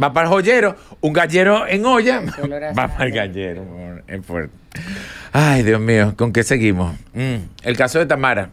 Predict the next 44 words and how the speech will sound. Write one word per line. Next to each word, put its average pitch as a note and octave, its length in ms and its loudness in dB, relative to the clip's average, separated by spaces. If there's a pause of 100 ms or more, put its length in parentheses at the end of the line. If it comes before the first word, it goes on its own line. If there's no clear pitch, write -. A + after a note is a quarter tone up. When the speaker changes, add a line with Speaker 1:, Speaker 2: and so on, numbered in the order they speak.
(140)
Speaker 1:
Eh, A#2 380 0
yo B2+ 120 0
quería E3 380 0
decir C3+ 380 -2
algo C#3+ 220 0
con D3+ 120 -6
relación A#2+ 580 -4 (800)
a A#2+ 140 0
la A#2+ 80 4
exposición A2 580 -2
de A#2+ 80 0
los C3 140 0
familiares, G#2+ 520 0
pero F2+ 320 -2 (140)
lo G#2+ 100 -2
estoy G#2 140 -6
pensando A#2+ 460 -10
todavía, G2 360 -4
Joni. D#2+ 220 -12 (720)
Quería A#2 300 -2
consultarlo C3 480 -2
contigo C3 320 0
porque G#2 180 2
tú G2+ 140 0
eres A2 120 0
amiga A2 300 0
de A#2+ 120 2
Tamara G2+ 340 -2
también. F#2+ 340 -6 (640)
Speaker 2:
Bueno, E3 300 -6
yo D#3 160 -8
pienso D3 340 -8
que, C3+ 340 -6
que, B2+ 460 -8 (260)
que C3+ 380 -6 (220)
pueden C#3+ 340 -4 (100)
creer C#3+ 380 -4
una C#3 160 -4
cosa C3 220 -12
que B2+ 100 -10
no B2 160 -8
es B2+ 240 -10
de B2 140 -6
ti. G#3 200 -8